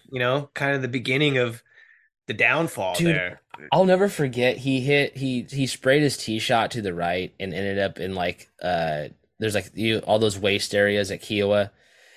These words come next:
Speaker 2: and he found, like, this little, they have, like, this little, those little, like, shoots of fescue that kinda come up, like,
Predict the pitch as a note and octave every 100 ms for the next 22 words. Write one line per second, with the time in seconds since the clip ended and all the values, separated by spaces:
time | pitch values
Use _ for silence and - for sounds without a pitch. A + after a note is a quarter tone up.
0 | _ G#2+ A2 G#2 G2+ F#2+ - A2+ B2 C3
1 | C3 C#3 C3+ C3 - B2 B2 A#2+ A#2+ -
2 | G#2+ B2 A#2+ A2+ G2 A#2+ A#2+ F#2+ A2+ G#2+
3 | A#2+ A#2 G#2 F#2 _ - - - A#2+ A#2+
4 | - A2 - G#2+ - A2+ G#2+ A#2 G2+ A#2
5 | G#2+ - A2 G#2+ G#2 G2+ _